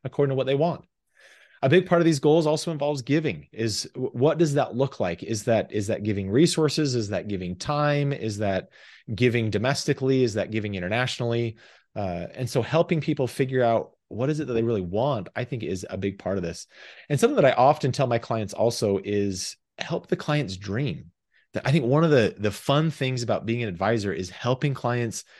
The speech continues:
dream about what might be possible. Again, given the, their limited resources, that's what we're doing is we're planning within the, the constraints of the resources that they have or will have throughout their life. But that I, I love the idea of helping clients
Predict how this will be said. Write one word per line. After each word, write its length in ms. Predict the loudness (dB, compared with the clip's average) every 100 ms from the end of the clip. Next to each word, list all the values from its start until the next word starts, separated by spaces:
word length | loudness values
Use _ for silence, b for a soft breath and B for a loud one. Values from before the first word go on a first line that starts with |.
| B B B -8
dream 360 | 0 2 4 4
about 320 | 4 2 4
what 200 | 2 2
might 240 | 2 2
be 120 | 2 -2
possible. 460 | 0 0 2 0
Again, 420 | 2 2 2 -2 -4 -2
given 320 | 2 2 2
the, 180 | 0 0
their 160 | 0 -2
limited 380 | -2 0 0 0
resources, 720 | -2 -4 -6 -6 -6 -6 -8 _ _ _ -6
that's 220 | -4 -2
what 140 | -2 0
we're 100 | 2
doing 300 | 2 2 0
is 100 | -2
we're 80 |
planning 800 | -4 -4 -2 0 0 -2 -4 -6 B B B B
within 560 | 0 0 0 -2 0 2
the, 180 | 0 0
the 100 | -2
constraints 640 | -2 -4 -4 -2 -4 -4 -6
of 160 | -4
the 100 | -2
resources 580 | 0 0 -2 -4 -4 -6
that 120 | -6
they 120 | -4
have 340 | -4 -2 -2 0
or 100 | 0
will 200 | 0 0
have 200 | -2 -6
throughout 200 | -6 -6
their 100 | 0
life. 320 | 0 0 -4 b b b b b -4
But 100 | 0
that 100 | 2
I, 120 | 2
I 120 | 0
love 420 | 0 2 4 2 0
the 160 | 0
idea 220 | 0 0
of 60 | -4
helping 340 | -6 -8 -8
clients 560 | -6 -4 -2 -4 -6 -12